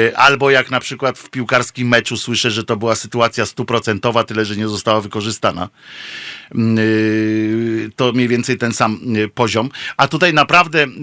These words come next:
Zygmuncie, e, masz rację. E, tekst z mafią dzieciaków nie odrzuci niestety, jak pisze pan Kimer. I to też prawda. Y, że, że oni mają to w dupie i to jest, to jest przykre akurat.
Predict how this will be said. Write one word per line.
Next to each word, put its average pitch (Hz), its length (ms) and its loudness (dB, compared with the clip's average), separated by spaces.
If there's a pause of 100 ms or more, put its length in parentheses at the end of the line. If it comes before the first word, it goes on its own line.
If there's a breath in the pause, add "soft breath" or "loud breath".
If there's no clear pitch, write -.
(380)
Zygmuncie, 127 840 0
e, 95 60 -14 (260)
masz 131 280 4
rację. 127 480 2 (400 loud breath)
E, 123 220 4
tekst 156 320 0
z 117 100 -6
mafią 147 380 4
dzieciaków 143 500 -2
nie 139 100 0
odrzuci 127 440 0
niestety, 113 420 0
jak 104 120 -2
pisze 113 240 0
pan 104 200 -2
Kimer. 104 300 -2
I 123 120 -10
to - 140 2
też 196 220 4
prawda. 87 500 -2 (560 soft breath)
Y, 104 680 0 (140)
że, 120 560 2
że 117 220 -2
oni 139 160 2
mają 139 220 2
to 139 100 -2
w 123 80 -6
dupie 123 460 -2
i 95 140 -8
to 120 140 0
jest, - 420 -4
to 120 140 -2
jest 113 220 -4
przykre - 440 -2
akurat. - 520 -14